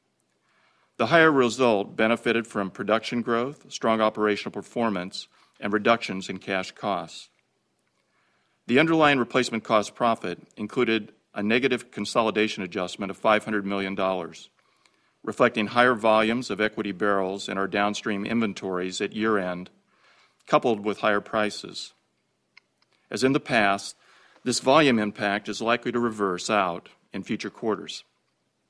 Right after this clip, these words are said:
Non-operating items included a one point six billion dollar write-down of goodwill in refining and marketing related to our U S West Coast fuels value chain.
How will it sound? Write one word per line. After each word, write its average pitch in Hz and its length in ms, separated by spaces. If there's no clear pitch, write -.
Non-operating 120 600
items 127 340
included 117 480
a 98 60
one 117 240
point 113 300
six - 280
billion 113 360
dollar 104 240
write-down 104 580
of 95 80
goodwill 101 580
in 98 160
refining 101 480
and 95 100
marketing 95 600
related 113 420
to 113 100
our 104 100
U 113 220
S 107 200
West 98 240
Coast 98 440
fuels 104 380
value 104 340
chain. 82 380